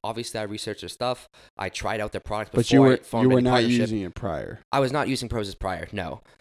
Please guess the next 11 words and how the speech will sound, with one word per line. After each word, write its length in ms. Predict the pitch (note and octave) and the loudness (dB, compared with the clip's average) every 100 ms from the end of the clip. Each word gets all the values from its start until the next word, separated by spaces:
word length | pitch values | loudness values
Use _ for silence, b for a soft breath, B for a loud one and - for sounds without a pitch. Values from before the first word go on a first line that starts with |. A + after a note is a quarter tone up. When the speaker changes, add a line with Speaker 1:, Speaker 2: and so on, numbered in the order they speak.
| b b | b b
Speaker 1:
And, 400 | G#2+ G2+ G#2 B2 - | -4 -4 -6 -10 -4
but, 220 | B2+ - | -2 0
like, 240 | A#2 A2 - | -4 -6 -4
I 60 | A2+ | -4
tried 200 | - C3 | -2 -2
the 80 | |
products. 460 | C3 G#2 A2 B2+ - - - | -2 -2 -2 -4 -10 -12 -8
They 100 | A2 | -4
work 260 | G#2 - | -2 -4
great. 320 | G#2 G#2+ A#2 - _ _ | -4 -4 -6 -12 _ _
And 380 | - G#2+ G#2+ | -6 -4 -4